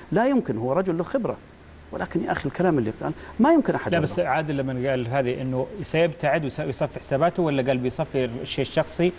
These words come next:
Speaker 1: لا، لا،
Speaker 2: والمستقبل؟
Speaker 1: لا، قال: "أنا"، يعني بعد ما خلص إنه: "أنا أشكر من وقف معي في الفترة
Speaker 2: طيب.
Speaker 1: الماضية وشكر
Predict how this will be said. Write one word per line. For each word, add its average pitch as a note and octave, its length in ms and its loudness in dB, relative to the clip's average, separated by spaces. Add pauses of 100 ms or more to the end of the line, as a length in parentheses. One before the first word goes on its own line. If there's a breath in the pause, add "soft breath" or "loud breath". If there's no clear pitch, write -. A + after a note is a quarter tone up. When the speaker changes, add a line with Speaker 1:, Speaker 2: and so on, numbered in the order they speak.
Speaker 1:
لا، G2+ 80 0
لا، C#3 100 4
Speaker 2:
والمستقبل؟ B2 400 4
Speaker 1:
لا، B2 320 2
قال: C3+ 120 0
"أنا"، E3 380 2 (420 loud breath)
يعني C#3+ 240 4
بعد G#3+ 260 0
ما E3+ 100 -2
خلص F#3+ 320 -4
إنه: E3 340 -4
"أنا E3 200 0
أشكر D#3 280 -2
من D3 220 2
وقف D3 300 0
معي C#3 220 0
في C#3+ 60 -12
الفترة C#3+ 300 0
Speaker 2:
طيب. D3 100 4
Speaker 1:
الماضية C#3+ 280 2
وشكر D3 340 -4